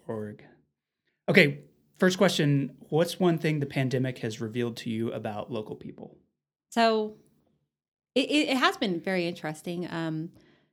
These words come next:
Speaker 2: 'cause I know a lot of people with a lot of different opinions
Speaker 1: Mm-hmm.
Speaker 2: about, should we wear the mask? Should we not wear the mask? Should we get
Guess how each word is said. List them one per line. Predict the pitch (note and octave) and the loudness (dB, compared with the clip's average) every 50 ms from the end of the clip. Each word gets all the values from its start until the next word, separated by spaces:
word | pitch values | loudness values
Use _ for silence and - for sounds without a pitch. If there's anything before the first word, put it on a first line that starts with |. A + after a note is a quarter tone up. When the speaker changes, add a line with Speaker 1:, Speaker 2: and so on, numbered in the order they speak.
| _ _ _ _ - | _ _ _ _ -4
Speaker 2:
'cause | G#3+ G#3 G#3 - - | -4 -4 -4 -2 -2
I | F#3 F3+ F#3 F#3+ G3 G3+ G3 G3+ G3+ G3+ G3+ G3+ G#3 F#3+ - _ _ _ _ _ _ - | 0 0 0 0 0 -2 -2 -2 -2 -2 -2 -4 -6 -10 -12 _ _ _ _ _ _ -6
know | G3+ F#3+ F#3 F3 | -4 -2 0 0
a | |
lot | E3 D#3+ D#3 D#3+ | 0 -2 -2 -4
of | F3+ F3 | -4 -4
people | - F3+ - F3 G3 A3 - - _ _ _ _ _ _ - | -6 -6 -6 -4 -8 -8 -10 -14 _ _ _ _ _ _ -16
with | F#3 F#3 E3+ | -10 -8 -8
a | |
lot | E3 D#3+ E3 E3 E3 E3+ E3+ F3+ F3 E3+ | -6 -6 -6 -8 -8 -6 -4 -2 -2 -2
of | F3+ E3 | -4 -4
different | E3 E3+ E3+ - F3 E3+ E3+ E3+ - - _ _ _ _ - | -6 -8 -8 -6 -6 -4 -4 -4 -6 -8 _ _ _ _ -14
opinions | - - - F3+ D3+ D3+ D3+ D#3 E3+ G3+ A3 G#3+ - | -14 -10 -8 -6 -4 -2 -2 -2 -4 -6 -8 -6 -6
Speaker 1:
Mm-hmm. | - A#2+ C#3 | -4 -4 -4
Speaker 2:
about, | D#3 D3+ D3+ D3+ C#3+ - _ _ _ _ _ _ _ _ _ _ _ _ _ _ _ _ _ - | -4 -4 -6 -6 -8 -10 _ _ _ _ _ _ _ _ _ _ _ _ _ _ _ _ _ -12
should | - - F3 | -8 -6 -4
we | F3 F3+ | -2 -2
wear | F3+ F3+ F#3 | -2 -2 -2
the | F3+ G#3 | 0 0
mask? | C4+ D#4 D4 A#3+ - - - | 2 2 2 2 0 -2 -6
Should | - E3+ | -4 -6
we | E3+ E3+ | -6 -4
not | F3+ F#3+ F3+ | -4 -4 -4
wear | F3 E3+ D#3+ D#3 | -4 -6 -6 -6
the | D3+ | -8
mask? | D3+ C#3+ C#3+ D3 D3 D3 - | -8 -10 -10 -10 -12 -12 -12
Should | - D#3 D#3 | -12 -10 -10
we | D#3 | -10
get | D#3 E3 D#3+ D#3+ D3+ D3+ | -8 -8 -8 -8 -8 -10